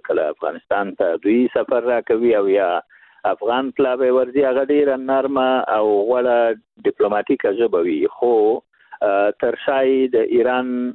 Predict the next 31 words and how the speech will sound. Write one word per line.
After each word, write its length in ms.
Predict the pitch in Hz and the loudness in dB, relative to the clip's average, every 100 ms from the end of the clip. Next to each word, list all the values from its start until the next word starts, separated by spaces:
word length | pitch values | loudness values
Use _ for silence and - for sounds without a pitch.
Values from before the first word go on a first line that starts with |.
| - | -2
ا، 240 | 110 98 | 0 0
خپلې 380 | 98 - 143 123 | -2 -4 -2 0
ګټې 420 | 110 101 98 - | 0 0 -2 -4
خوندي 360 | - - 101 95 | -2 -4 -2 0
وي، 240 | 90 - | 2 2
نه 240 | 92 135 135 | 2 0 0
د 80 | 120 | 0
افغانستان 840 | 98 - 104 98 - 110 110 107 | -2 -2 -6 -6 -4 -2 -2 -2
ګټو 260 | 104 - | -2 -2
ته 100 | 101 | 0
احترام. 540 | 98 90 - 107 98 73 _ - - - | 0 0 -2 -2 -2 -6 _ -20 -20 -6
ا، 200 | 110 107 | -2 0
مګر 300 | 113 156 160 147 | 0 0 -2 -2
په 60 | 139 | 0
وروستیو 640 | 127 120 131 131 - 170 | 2 2 0 0 0 0
کې 180 | 151 139 | 0 -2
موږ 180 | 131 131 | -2 0
او 120 | 120 | -2
تاسو 500 | - 135 127 143 139 | 0 -2 0 0 2
د 80 | 123 | 2
ایران 560 | 110 117 131 131 131 | 2 2 2 -2 -4
د، 60 | 123 | 0
ا، 880 | 110 110 104 101 92 - - - 85 | 2 2 2 2 0 -4 -6 -2 2
یو 320 | 107 104 101 - | 2 2 2 0
ارشد 380 | 104 - 139 139 | -4 -2 -4 -2
ډیپلومات 440 | 120 - 101 120 123 | -2 -2 -2 -2 -2
چې 120 | - | -2
د 40 | |
افغانستان 640 | 98 92 98 92 - 120 117 | 0 -2 -4 -6 -4 -4 0
او 140 | 95 | -2
سیمې 320 | - 143 131 | 0 0 0